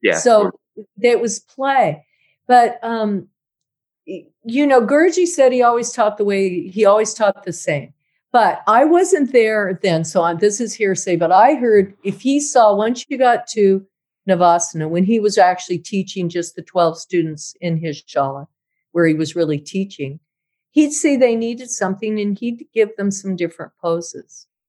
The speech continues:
Speaker 1: Hmm.
Speaker 2: So he did work a little bit with what people needed as they unlocked and opened up. And then once they were in the big shala, all of that went out the window.
Speaker 1: Yeah, that's just logistics, isn't it? I mean, the thing is,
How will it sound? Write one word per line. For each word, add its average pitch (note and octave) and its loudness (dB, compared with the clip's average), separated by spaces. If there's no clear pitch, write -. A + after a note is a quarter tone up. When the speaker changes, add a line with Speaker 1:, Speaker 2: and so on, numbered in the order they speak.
Speaker 1:
Hmm. G2 -4
Speaker 2:
So - -10
he G#3+ -4
did G#3 2
work G3 -4
a F#3+ -2
little G3 -2
bit E3 -4
with F3 -4
what F3 2
people F3 -4
needed E3+ -2
as D3+ -10
they D3+ -6
unlocked D3 -6
and D3 -2
opened C#3+ -8
up. C#3+ -20
And F#3+ 4
then F3+ 2
once F#3+ -2
they F3 0
were E3+ 0
in D#3+ -4
the D#3 0
big A3+ 2
shala, E3 0
all G#3+ 6
of G#3 2
that D#3+ -2
went D#3+ -6
out C#3+ -8
the D3+ -8
window. D#3+ -4
Speaker 1:
Yeah, F2+ -8
that's G#2 -6
just D3+ -4
logistics, F2+ -6
isn't G2 -6
it? F#2 0
I G2 -2
mean, A2 -2
the G#2+ -6
thing C3+ -2
is, G2 -6